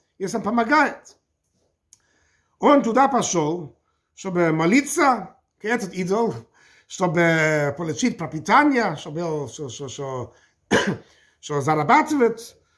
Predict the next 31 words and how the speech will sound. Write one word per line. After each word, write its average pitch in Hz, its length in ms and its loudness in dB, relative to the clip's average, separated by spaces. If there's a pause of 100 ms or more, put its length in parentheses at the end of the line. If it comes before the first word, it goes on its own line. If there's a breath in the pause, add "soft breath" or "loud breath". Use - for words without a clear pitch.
(140)
Но 170 100 -10
так 285 300 2
как, - 300 0
э, 147 580 0 (680)
несколько 233 520 2
раз 202 280 4
он 175 160 -2
пошел 208 320 -4
в 190 40 -4
этот 147 300 -10
дом, 180 360 -2
э, 143 280 -4
и-, - 300 -8
идолопоклонства, 190 720 0
и 226 100 2
он, 208 260 2
э, 180 140 0
молился 247 500 0
к - 60 -6
этот 185 220 -8
идол, 277 500 2 (540)
и 180 80 -6
ничего 247 340 0
не 240 120 4
помогло, 226 640 2 (960)
ну, 262 480 0
тогда 175 300 2
я 240 240 4
решил, 247 480 -2
говорил 202 340 0
Йосела, 220 720 -2